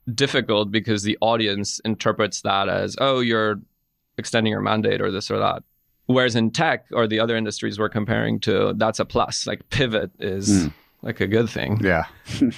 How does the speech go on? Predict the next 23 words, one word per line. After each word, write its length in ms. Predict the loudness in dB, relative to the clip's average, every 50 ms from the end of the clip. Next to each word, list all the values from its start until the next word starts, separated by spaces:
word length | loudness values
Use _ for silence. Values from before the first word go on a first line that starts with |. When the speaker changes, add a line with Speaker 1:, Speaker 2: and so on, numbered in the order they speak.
| -4 -2
Speaker 1:
And, 460 | 0 2 2 2 2 4 4 4 4 4
uh, 360 | 2 2 2 0 0 -2 -2 -2 -2
and 180 | -2 0 0
pivot 220 | 0 0 0 2 0
is 100 | 0 0
a 60 | 0
euphemism 600 | 0 0 -2 0 0 0 0 0 0 0 -2 -4
for, 260 | -2 0 0 2 2
"We 120 | 2 2 0
got 160 | 0 0 0
it 60 | 0
wrong, 340 | 0 0 0 2 2 0 0
we're 120 | 0 0
trying 280 | 0 0 0 2 2 2
a 60 | 2
new 140 | 2 0 0
thing." 260 | 0 0 0 2 4
Speaker 2:
Yeah. 340 | 4 6 6 6 4 4 2 -2 -6 -10 _ -20
<laughs> 200 | -20 -20 _ _
Not 160 | 2 4 4 4
acceptable 500 | 2 2 2 0 0 2 2 4 4 4
in 80 | 2
investing. 500 | 0 0 0 -2 -2 -2 -4 -6 -6 -6